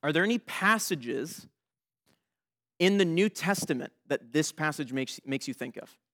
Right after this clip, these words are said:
Read, no, no, no, no. Save it for next week. Joel two, one to eleven. Are there any, any of these verses that you're like, "Okay, this sounds like something in the New Testament or the Old Testament," okay? And any type of cross-reference. What does this make you think of, okay?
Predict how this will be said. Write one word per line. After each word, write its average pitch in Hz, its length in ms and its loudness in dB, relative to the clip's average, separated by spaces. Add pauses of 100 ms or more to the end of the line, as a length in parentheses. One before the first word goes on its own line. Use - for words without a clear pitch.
(380)
Read, 143 160 -6
no, 160 80 -2
no, 170 80 -2
no, 147 200 -4
no. 120 60 -10
Save 151 220 -6
it 147 80 -12
for 151 80 -16
next 143 160 -12
week. 127 140 -12 (1200)
Joel 170 240 4
two, 185 480 0
one 165 220 4
to 175 100 4
eleven. 143 260 4
Are 139 80 -4
there 147 140 -2 (100)
any, 226 400 2
any 202 200 6
of 254 100 2
these 214 180 -2
verses 165 460 2
that 151 120 2
you're 151 120 0
like, 139 200 2
"Okay, 139 220 -2
this 147 220 0
sounds 175 680 2
like 139 380 0 (340)
something 156 600 -2
in 143 140 -6
the 139 60 -2
New 135 100 -4
Testament - 240 -10
or 294 100 2
the 202 120 4
Old 143 140 2
Testament," - 320 -8 (120)
okay? 135 260 -10
And 180 260 -12
any 220 120 -4
type 170 160 -2
of - 80 -20
cross-reference. - 500 -8
What 165 120 6
does 196 120 6
this 165 100 -8
make 156 140 -4
you 135 60 -6
think 123 180 -10
of, - 160 -16 (180)
okay? 131 140 -8